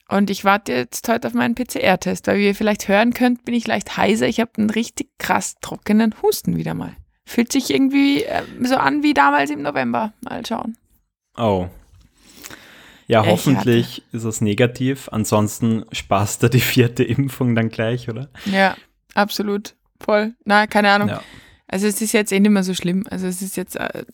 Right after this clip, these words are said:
Speaker 1: mir geht's auch nicht schlecht. Ich hab halt einfach nur einen komischen Hals
Speaker 2: Mhm.
Speaker 1: und, und einen Husten. Aber ja,
Speaker 2: Mhm.
Speaker 1: es ist wieder spannend, weil du bist halt, es war halt jetzt ein paar Monate, finde ich, irgendwie so ein bisschen weit weg.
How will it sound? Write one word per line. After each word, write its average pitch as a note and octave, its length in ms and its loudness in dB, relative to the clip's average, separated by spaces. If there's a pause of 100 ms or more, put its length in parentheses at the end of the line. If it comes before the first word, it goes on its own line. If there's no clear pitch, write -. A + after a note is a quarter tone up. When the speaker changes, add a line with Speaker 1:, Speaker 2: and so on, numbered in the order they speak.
(140)
Speaker 1:
mir F#3+ 140 -2
geht's F#3 180 -6
auch G#3+ 80 0
nicht G3 180 2
schlecht. - 320 -2
Ich F#3+ 100 0
hab F3+ 80 0
halt F3+ 100 4
einfach F#3 200 0
nur F#3 120 0
einen F#3 100 -6
komischen G3 400 -2
Hals F3+ 300 2
Speaker 2:
Mhm. A#2 100 2
Speaker 1:
und, A2 280 0
und F#3+ 140 -4 (100)
einen F3+ 120 0
Husten. G#3 360 -2 (580)
Aber G3 480 4
ja, G3+ 200 2
Speaker 2:
Mhm. G#3+ 180 0
Speaker 1:
es G#3 140 -2
ist - 200 -4
wieder A#3+ 160 2
spannend, G#3 460 2
weil G3 320 0
du G#3 160 -8
bist G#3+ 200 -4
halt, A#3 120 -2 (280)
es G#3 160 -8
war G3 120 4
halt A#3 160 0
jetzt - 160 -6
ein A3 60 0
paar G#3 140 4
Monate, A#3 400 2
finde A3 220 0
ich, A#3+ 60 4
irgendwie G#3+ 200 0
so G#3 60 -6
ein G#3+ 80 -4
bisschen G#3 160 -4
weit F#3+ 160 -2
weg. A#3+ 300 -6